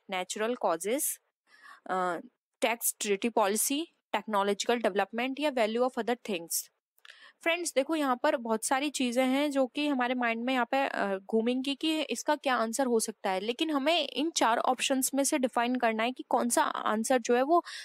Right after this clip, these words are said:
हमें ज़्यादा लगता है कि ये हाँ, ये हो सकता है। देखिए टैक्स ट्रीटी पॉलिसी बिल्कुल नहीं हो सकती। तकनीकी विकास, तकनीकी डिपा-, विकास ये डिपेंड करता है कि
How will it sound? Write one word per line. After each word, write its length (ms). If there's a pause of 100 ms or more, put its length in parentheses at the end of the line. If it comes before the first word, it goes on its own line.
(120)
हमें 220
ज़्यादा 300
लगता 340
है 120
कि 120
ये 260
हाँ, 320
ये 60
हो 180
सकता 320
है। 140 (300)
देखिए 260 (420)
टैक्स 320
ट्रीटी 240
पॉलिसी 520
बिल्कुल 440
नहीं 260
हो 140
सकती। 420 (1000)
तकनीकी 440
विकास, 640 (300)
तकनीकी 440
डिपा-, 480
विकास 520 (180)
ये 160
डिपेंड 420
करता 280
है 100
कि 180